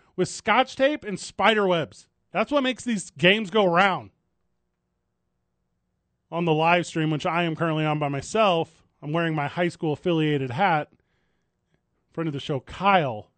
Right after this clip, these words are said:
is appreciative of that. Thank you. I went to a high school outside of Saint Louis, Missouri.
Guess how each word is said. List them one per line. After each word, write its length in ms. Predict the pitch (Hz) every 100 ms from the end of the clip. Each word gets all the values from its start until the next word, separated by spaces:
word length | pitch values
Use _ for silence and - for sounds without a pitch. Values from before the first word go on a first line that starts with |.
| -
is 120 | 131
appreciative 520 | 131 156 135 139 127
of 100 | 120
that. 300 | 147 156 120
Thank 320 | - 147 131 127
you. 220 | 123 120 _ _ _ _ - - - - _ _ _ _ _ _ _ _ _ _ _ _ _ _ _ -
I 40 | 160
went 120 | 170
to 120 | 160
a 40 | 139
high 140 | 175
school 200 | - 165
outside 260 | 156 165 147
of 60 |
Saint 240 | - 175 170
Louis, 280 | 165 156 156
Missouri. 680 | 135 131 165 175 151 147